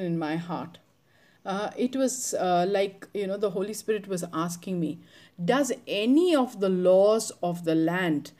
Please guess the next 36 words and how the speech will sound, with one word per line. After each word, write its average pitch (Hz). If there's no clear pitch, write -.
apply 214
to 214
this 170
dead 170
person?" 151
So, -
uh, 240
I 294
was 320
really 262
stunned, 180
you 160
know, 240
and 226
I 220
was 240
like, 190
uh, 147
"No, 185
not 185
a 240
single 196
law 175
applies, 175
uh, 170
to 202
a 160
dead 147
person." 151
For 190
example, 180
let's 190
say 185
the 175
income 202
tax 175